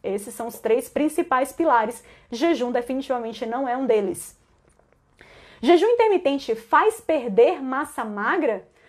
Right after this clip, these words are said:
<clears throat> Muitos estudos, acho, eu acho até errado falar muitos, né?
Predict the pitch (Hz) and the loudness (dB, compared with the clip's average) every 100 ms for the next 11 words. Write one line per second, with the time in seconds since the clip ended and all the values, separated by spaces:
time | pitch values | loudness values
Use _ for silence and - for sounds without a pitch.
0 | _ _ _ _ 359 381 - - 427 311 | _ _ _ _ -2 -2 -2 4 6 6
1 | 220 - _ _ - _ _ _ - 226 | 0 -14 _ _ -20 _ _ _ -12 -4
2 | 302 381 381 311 320 - 254 254 302 - | -2 -2 -4 -4 -8 -8 -8 -6 -8 -12
3 | _ _ _ _ _ _ _ _ - 254 | _ _ _ _ _ _ _ _ -16 -6
4 | 240 233 233 240 254 311 294 302 247 220 | -6 0 4 4 4 0 0 2 2 0
5 | 254 247 247 262 226 214 226 | -2 0 -2 -4 -4 -6 -6